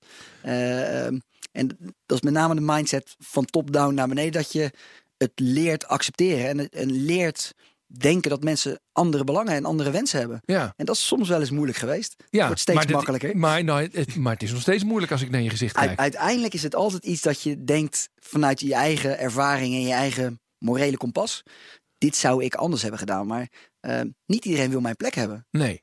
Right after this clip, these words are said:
Speaker 1: Dat is ook veranderd. Niet iedereen wil meer, ehm, dingen laten, ehm, om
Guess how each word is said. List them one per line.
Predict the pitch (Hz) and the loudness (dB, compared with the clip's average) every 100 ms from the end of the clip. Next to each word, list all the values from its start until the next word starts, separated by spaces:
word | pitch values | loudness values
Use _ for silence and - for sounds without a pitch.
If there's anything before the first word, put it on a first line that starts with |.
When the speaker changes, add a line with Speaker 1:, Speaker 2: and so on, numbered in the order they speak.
| _ | _
Speaker 1:
Dat | - | 0
is | 175 | 2
ook | 190 | 2
veranderd. | - 135 110 110 | 0 -2 -2 -4
Niet | 170 180 | -2 0
iedereen | 165 151 123 | 2 2 0
wil | 135 165 | 0 0
meer, | 156 147 165 226 _ - - _ | 0 0 -2 -6 _ -20 -20 _
ehm, | 117 120 123 123 117 - - | -4 -2 -2 -4 -6 -10 -6
dingen | 110 143 113 | 0 2 2
laten, | 117 147 190 214 269 _ _ _ _ | 2 2 2 -2 -6 _ _ _ _
ehm, | - 123 127 131 131 127 131 131 127 - _ - | -6 -2 0 -2 -2 -2 -2 -2 -4 -8 _ -10
om | - 147 | -2 -2